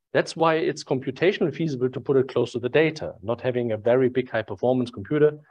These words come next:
still racks, of course, and smaller computers, and that what, what was making it feasible. Another view to see that is essentially this one,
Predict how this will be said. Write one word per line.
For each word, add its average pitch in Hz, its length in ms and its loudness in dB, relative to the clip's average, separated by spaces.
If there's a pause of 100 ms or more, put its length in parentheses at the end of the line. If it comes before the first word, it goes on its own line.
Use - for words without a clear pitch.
(200)
still 143 300 4
racks, 120 440 -2
of - 180 -8
course, 156 340 -2
and 104 100 -12
smaller 127 320 2
computers, 131 600 -2 (420)
and 120 140 -2
that 120 200 2
what, 117 180 -2 (160)
what 104 180 -2 (240)
was 104 200 -4
making 107 320 -4
it 107 160 -6
feasible. 123 460 -2
Another 156 320 2
view 175 160 0
to 170 160 -6
see 151 240 -4
that 131 180 4
is 131 140 -8
essentially 117 500 -4
this 143 260 -4
one, 104 320 -2